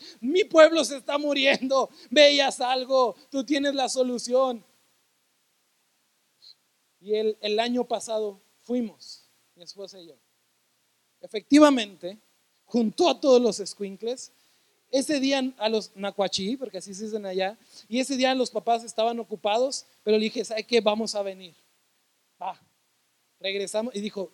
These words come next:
"Pero ahora sí le voy a juntar a los papás." Juntó a todo el pueblo, no solamente a los papás de esos niños, a todo el pueblo. Los puso en la cancha del pueblo, les sacó sillas de la escuela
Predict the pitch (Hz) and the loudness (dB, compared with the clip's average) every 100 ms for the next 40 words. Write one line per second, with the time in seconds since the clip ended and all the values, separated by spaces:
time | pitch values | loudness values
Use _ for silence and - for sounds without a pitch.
0 | _ 185 226 233 254 254 240 247 226 226 | _ -12 -10 -10 -6 -6 -6 -8 -10 -10
1 | 196 185 165 _ _ _ 202 190 180 220 | -12 -14 -16 _ _ _ -12 -12 -6 -2
2 | 226 - - 277 320 294 - 220 269 254 | -2 -2 2 4 6 4 2 4 4 4
3 | 214 160 _ _ 208 233 262 247 254 254 | -2 -8 _ _ -8 -4 -4 -4 -4 -4
4 | 226 214 - 233 214 220 214 190 208 - | -4 -4 -2 -4 -4 -12 -12 -8 -10 -8
5 | - 269 285 262 - 208 165 220 _ _ | -2 4 6 4 0 -8 -8 -18 _ _
6 | _ 240 - 294 262 285 269 233 269 277 | _ 0 0 -4 -2 -2 -2 -4 -4 -4
7 | 277 269 254 220 233 233 240 233 _ _ | -4 -2 -2 -2 -4 -2 -4 -6 _ _
8 | 233 - 233 - 269 262 285 277 285 262 | 0 0 -2 4 6 6 2 0 0 0
9 | 247 226 - 247 247 254 269 | 0 -2 -4 -2 0 0 -2